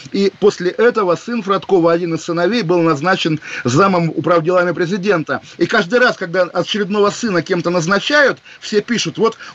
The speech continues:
усилилась группа этого, усилилась группа этого. Я бы иначе предлагал к этому относиться, ведь не Фродков назначает своего сына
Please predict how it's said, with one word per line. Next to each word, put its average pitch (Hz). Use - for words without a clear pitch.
усилилась 202
группа 196
этого, 151
усилилась 185
группа -
этого. 160
Я 208
бы 247
иначе 247
предлагал 170
к -
этому 185
относиться, 202
ведь 214
не 233
Фродков 226
назначает 180
своего 170
сына 208